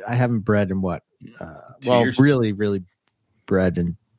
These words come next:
Speaker 1: two years. I mean, I had
Speaker 2: Yeah.
Speaker 1: a clutch or whatever, but, um,
Speaker 2: You haven't,
Speaker 1: yeah.
Speaker 2: you haven't bred to the point of lunacy, which is usually where I'm at every year.
Speaker 1: Yeah,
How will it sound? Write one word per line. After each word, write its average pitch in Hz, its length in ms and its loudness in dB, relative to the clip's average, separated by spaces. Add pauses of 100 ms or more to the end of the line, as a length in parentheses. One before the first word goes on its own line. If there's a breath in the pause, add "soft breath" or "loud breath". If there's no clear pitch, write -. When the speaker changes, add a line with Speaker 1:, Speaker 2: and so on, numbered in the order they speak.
(160)
Speaker 1:
two - 180 -2
years. 98 440 2
I 117 40 0
mean, 117 240 4
I 101 120 4
had 95 120 4
Speaker 2:
Yeah. 80 60 2
Speaker 1:
a 71 40 -2
clutch 95 320 -2
or 90 60 -4
whatever, 90 340 -2
but, 90 220 -6 (560 loud breath)
um, 90 320 0
Speaker 2:
You 156 160 2
haven't, 180 160 0
Speaker 1:
yeah. 98 60 0
Speaker 2:
you 190 80 4
haven't 175 320 -2
bred 135 340 4
to 127 60 -2
the 107 120 2
point 117 460 0
of 95 480 2 (340 soft breath)
lunacy, 107 600 0
which 98 280 -4
is - 160 -2
usually 95 300 -2
where 92 240 2
I'm 98 220 2
at 87 180 2
every 90 280 2
year. 82 280 0 (460 loud breath)
Speaker 1:
Yeah, 160 60 4